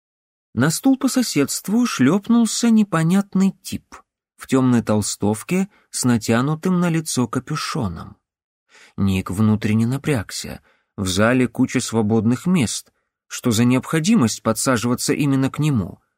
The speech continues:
А тип еще сложил свои пакеты возле рюкзака Ника, хотя рядом пустые стулья. Ник быстро доел десерт, запивая его какао, взял рюкзак и билет, лежащий на стуле. Затем попробовал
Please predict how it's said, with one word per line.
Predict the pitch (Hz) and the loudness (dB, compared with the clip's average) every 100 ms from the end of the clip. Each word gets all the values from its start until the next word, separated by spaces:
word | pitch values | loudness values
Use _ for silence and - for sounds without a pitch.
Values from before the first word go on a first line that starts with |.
| _ _ _ - | _ _ _ -4
А | 104 | -4
тип | - 214 233 - | -2 0 0 0
еще | 101 104 - 131 | -2 -2 -2 -4
сложил | - 127 120 185 | 0 0 0 -2
свои | - 143 151 | -2 0 0
пакеты | 135 151 240 240 - | 0 -2 0 0 0
возле | 110 165 156 160 | 0 0 0 0
рюкзака | 160 139 160 160 196 | 0 0 -2 0 2
Ника, | 202 127 - 92 - - - | 4 2 -2 -6 -6 -16 -4
хотя | 117 110 104 | -2 0 0
рядом | 101 127 139 107 | 2 0 2 0
пустые | 113 - - 110 | -2 -4 0 0
стулья. | - - 107 90 - - _ _ _ _ _ _ _ _ _ | -2 -4 -4 -4 -8 -18 _ _ _ _ _ _ _ _ _
Ник | 139 208 226 | 0 2 2
быстро | 139 196 - 135 | 0 -2 0 -2
доел | 113 120 123 110 | 2 4 4 2
десерт, | 110 - 98 101 | 0 0 -2 -2
запивая | 92 110 120 117 123 | -2 -2 0 0 2
его | 120 123 127 | 2 0 -2
какао, | 135 - 135 135 156 - _ - - | -2 -2 -2 -2 -6 -14 _ -20 -20
взял | - 107 208 226 | -10 0 2 4
рюкзак | 139 107 107 214 - | 2 0 0 0 -2
и | - 147 | -4 0
билет, | 123 139 175 | 2 2 0
лежащий | 127 110 135 131 123 | 0 0 -2 -2 -4
на | 120 | -4
стуле. | 120 - 92 - - _ _ _ _ - | -4 -8 -12 -14 -20 _ _ _ _ -4
Затем | 107 101 120 117 | -2 0 2 2
попробовал | 113 - 120 120 117 120 - | 2 0 2 2 2 2 0